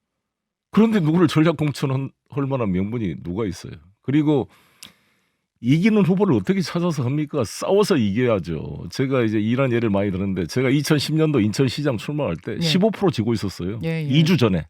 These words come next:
Speaker 2: 예.
Speaker 1: 선거운동 딱 시작하고 끝나고 나니까 팔 프로 이겼습니다.
Speaker 2: 음.
Speaker 1: 정세균 총리님이 종로 국회의원 출마할 때 오세훈 후-, 후보에게 이십 프로 이상 지고 있었어요.
Speaker 2: 음흠.
Speaker 1: 선거 끝나니까 이십 프로 이상 이겼잖아요.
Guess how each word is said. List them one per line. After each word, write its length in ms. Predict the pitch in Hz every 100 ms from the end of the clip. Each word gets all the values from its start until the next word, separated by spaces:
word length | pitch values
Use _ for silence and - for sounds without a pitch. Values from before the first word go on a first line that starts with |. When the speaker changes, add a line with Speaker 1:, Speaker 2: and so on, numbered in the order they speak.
| _
Speaker 2:
예. 220 | 156 147 143
Speaker 1:
선거운동 440 | - 190 180 165 135
딱 140 | - -
시작하고 280 | - 165
끝나고 260 | 127 165 156
나니까 200 | 117 104
팔 200 | - 208
프로 220 | - 185
이겼습니다. 480 | 110 101 90 76 - _ -
Speaker 2:
음. 600 | 160 151 143 135 127 127 _ _
Speaker 1:
정세균 720 | - 190 165 180 175 165 143 - _ _ _ _ _ _ _
총리님이 680 | 170 165 151 147 143 110 -
종로 320 | - 147 170
국회의원 340 | 143 139 156 135
출마할 440 | 151 143 120 101
때 260 | 143 160 190 _ _ _ _ _ _
오세훈 380 | 147 165 185 180
후-, 180 | 160 160
후보에게 320 | 139 156 160 147
이십 280 | 180 -
프로 160 | - 180
이상 180 | 165 170
지고 280 | - 127 190
있었어요. 440 | - 160 - 107
Speaker 2:
음흠. 580 | 170 165 160 151 143 135 151 _ _ _ _ _
Speaker 1:
선거 220 | - 226 220
끝나니까 380 | 220 214 190
이십 220 | 180 196 185
프로 160 | 202
이상 180 | 160 160
이겼잖아요. 600 | 135 147 - 120 82 67